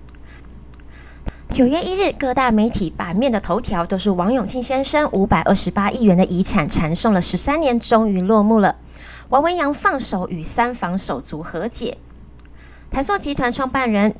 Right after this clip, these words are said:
也就是经营之神王永庆先生，在二零零八年过世了。因为没有留下遗嘱，因此爆发了争夺遗产的情况。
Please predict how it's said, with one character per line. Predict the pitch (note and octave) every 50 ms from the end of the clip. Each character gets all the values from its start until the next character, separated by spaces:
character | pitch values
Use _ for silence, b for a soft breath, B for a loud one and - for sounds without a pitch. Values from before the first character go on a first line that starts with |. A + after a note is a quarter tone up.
| -
也 | F#3 F3+
就 | - G3 G#3
是 | G#3 - G#3+
经 | - - D#4 D#4
营 | C#4+ B3+
之 | A#3 A#3+ B3
神 | A#3+ A#3 F#3+
王 | F#3 G3+ G#3
永 | F3 -
庆 | - G3+ G3
先 | F#3+ G3+ G3
生， | G3 G3+ - G3 F#3+ G3
在 | G3+ G#3+ G3+ F#3+
二 | - G#3+
零 | G3 F3+ F3 E3+
零 | E3+ E3+
八 | - G#3 G#3
年 | G#3 F#3 F3
过 | F#3 - G#3+ G3+
世 | F3+ - - - A3
了。 | F#3+ F3+ - - B B B B B B B
因 | - E4+
为 | G4 G4+
没 | F#4 D#4 D#4
有 | C4+ A3
留 | G3 F#3 F#3+
下 | F3+ C4 C4 A#3+
遗 | - F#3+ F#3 G3+
嘱， | G#3 - A3 F#3 D3+
因 | - G3 G#3+
此 | G#3 - F3 D#3
爆 | - G#3+ F#3+ F3+
发 | - - F#3+
了 | F#3+ F3+ E3+
争 | - - - A#3+ B3+ C4
夺 | - G3+ F3 F3+ -
遗 | - E3 F#3
产 | - - F#3 D#3+
的 | D#3 D#3+
情 | - - D#3+ E3+
况。 | - G3 C4+ B3 G#3